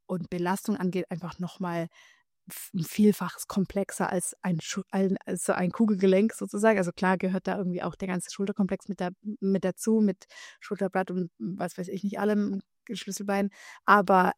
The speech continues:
ähm, ein Fuß hat einfach sechsundzwanzig Knochen und dreiunddreißig Gelenke. Das ist einfach ein extrem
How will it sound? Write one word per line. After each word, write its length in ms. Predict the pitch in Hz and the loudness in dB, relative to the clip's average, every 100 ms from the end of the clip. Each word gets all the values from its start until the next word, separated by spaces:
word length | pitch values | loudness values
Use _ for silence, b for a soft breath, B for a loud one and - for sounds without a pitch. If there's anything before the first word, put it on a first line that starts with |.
| - | 2
ähm, 240 | 185 185 196 | 4 4 0
ein 80 | |
Fuß 260 | - 208 - | 0 -2 -2
hat 160 | - - | -6 -4
einfach 340 | 175 190 175 | -2 -2 -4
sechsundzwanzig 680 | - - 208 - 202 202 - | -4 -2 -2 2 2 2 -2
Knochen 320 | 202 190 208 | 0 2 0
und 100 | 180 | 0
dreiunddreißig 640 | - 180 185 185 175 - | 0 0 0 -2 -4 -8
Gelenke. 500 | - 180 185 185 208 202 B B | -4 -2 -2 0 -2 -2 B B
Das 140 | 196 | -8
ist 240 | 185 - - | -6 -8 -6
einfach 280 | 185 180 185 | -4 -4 -2
ein 140 | 180 | -4
extrem 960 | - - - - 196 202 226 220 220 | -6 -12 -10 -6 0 2 6 6 6